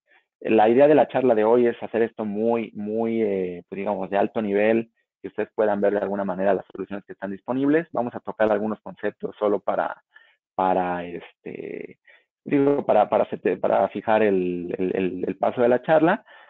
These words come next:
pero, digamos, no pretendemos que la charla de hoy vaya en detalle a,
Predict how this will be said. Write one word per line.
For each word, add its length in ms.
pero, 340
digamos, 300
no 160
pretendemos 640
que 80
la 80
charla 280
de 120
hoy 320
vaya 260
en 80
detalle 600
a, 280